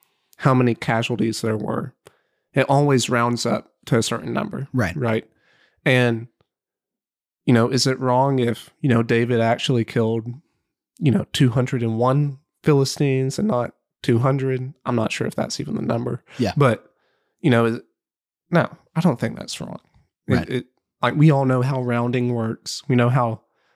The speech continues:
Speaker 1: language works. Like, there's this degree of kind of error when it comes to numbers and
Speaker 2: Yeah.
Speaker 1: dates like that, where it's just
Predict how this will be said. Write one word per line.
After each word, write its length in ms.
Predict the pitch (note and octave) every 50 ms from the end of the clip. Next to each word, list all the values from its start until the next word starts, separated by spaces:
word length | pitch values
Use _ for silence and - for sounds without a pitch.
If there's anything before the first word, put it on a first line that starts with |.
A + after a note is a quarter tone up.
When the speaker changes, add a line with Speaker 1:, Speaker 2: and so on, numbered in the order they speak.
| _ _ _ _
Speaker 1:
language 500 | - C3+ A#2+ A#2 B2 B2 A#2+ A#2 - -
works. 400 | - A#2+ A2+ A2 A2 - - -
Like, 220 | - A#2 - - _ _ _ _ _ _ _ _ _ _ _ _ _
there's 280 | - C3 B2+ B2 -
this 260 | - C3+ A#2+ - - - _ _ _
degree 460 | - C3+ A2+ A#2 C3 C3+ D3 D#3 D3+
of 300 | C#3 B2 A2+ G#2+ - - - _ _ _ _ _ _ _ _ _ _ _ _ _ _ _ _ _ _ _ _
kind 280 | - - C3+ B2+ B2+ A#2+
of 320 | A2+ A2 A2 A2 A#2 C#3+ - _ _ _ _ _ _ _ _
error 540 | - A#2+ A#2 A#2 A#2+ A#2 A2 - - C#3 C#3 _ _ _ _ _ _ _ _ _ _ _ _ _ _ _ _ -
when 140 | B2+ A#2
it 80 | A#2 A#2
comes 240 | - B2 A#2 A2+ -
to 80 | -
numbers 480 | A#2 A2 A2 A2 A2 A2+ A2 A2 G#2+ -
and 100 | A#2+ A#2
Speaker 2:
Yeah. 80 | A2+ A2+
Speaker 1:
dates 180 | A#2 - -
like 160 | - A2 - -
that, 200 | A#2 A2+ A2+ -
where 140 | B2+ A#2+ A2+
it's 160 | A#2 - -
just 260 | C3+ A#2+ - - -